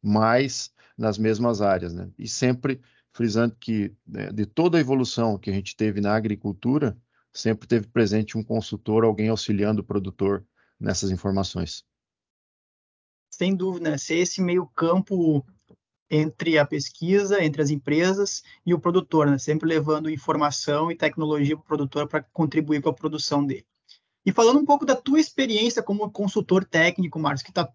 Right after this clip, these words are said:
Speaker 2: todo dia no campo, ao lado dos produtores, acompanhando as lavouras, quais são os primeiros passos importantes no atendimento ao produtor?
Speaker 1: Bem, Rodrigo, é, o primeiro passo é o conhecimento da região,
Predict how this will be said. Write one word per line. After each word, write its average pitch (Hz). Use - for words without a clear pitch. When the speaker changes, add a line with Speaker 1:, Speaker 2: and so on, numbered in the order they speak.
Speaker 2:
todo 214
dia 175
no 180
campo, 165
ao 156
lado 160
dos 175
produtores, 156
acompanhando 165
as 165
lavouras, 143
quais 254
são 294
os 302
primeiros 233
passos 180
importantes 226
no 208
atendimento 202
ao 175
produtor? 147
Speaker 1:
Bem, 104
Rodrigo, 95
é, 95
o -
primeiro 123
passo 127
é 110
o 117
conhecimento 120
da 113
região, 101